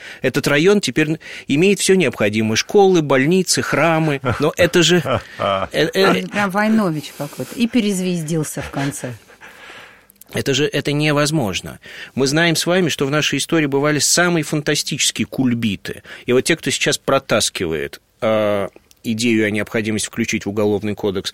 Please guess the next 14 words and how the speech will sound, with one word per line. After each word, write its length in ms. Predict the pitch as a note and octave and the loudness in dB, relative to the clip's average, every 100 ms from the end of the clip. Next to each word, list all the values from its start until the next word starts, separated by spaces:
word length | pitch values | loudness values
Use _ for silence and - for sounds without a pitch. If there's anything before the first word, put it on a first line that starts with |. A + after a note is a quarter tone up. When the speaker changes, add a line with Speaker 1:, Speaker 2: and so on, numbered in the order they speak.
| - - - - | -12 -20 -20 -6
Speaker 1:
защиту 460 | A2 A2+ - A#2 | 0 2 2 0
так 220 | A2 A#2 C#3+ | -2 -2 0
называемых 680 | A#2+ C3+ B2+ A2+ G#2 G2 | 0 2 2 0 -2 -4
оскорблённых 680 | A2 - A2+ A2 A2 G#2 - | -4 -2 -2 0 0 0 -4
прав 320 | - G#2+ G2 | -4 -4 -4
верующих, 480 | B2 D#3+ A#3 F#3+ - | -2 0 2 0 0
они, 140 | B2 | -2
конечно, 320 | C3 C#3+ - A2+ | 2 0 0 -4
вдохновляются 1160 | A#2 B2+ - C#3 C#3+ B2 G2+ F2 - - E2 - - - - _ | -2 -4 -2 0 2 2 2 0 -4 -6 -6 -10 -20 -20 -20 _
примером 460 | B2 A#2+ A#2+ A2 G#2+ | -2 0 2 0 -2
крайне 440 | - B2+ A#2 G#2+ | 0 2 2 0
радикальных 640 | G#2 G2+ G#2+ G#2 F#2 F#2+ | -2 -4 -4 -2 -2 -4
исламских 480 | G#2 - F#2+ F2+ F#2+ | -6 -2 -4 -4 -6
государств, 560 | G#2 G2+ A#2 D#3 G#3 | -6 -6 -2 -2 -2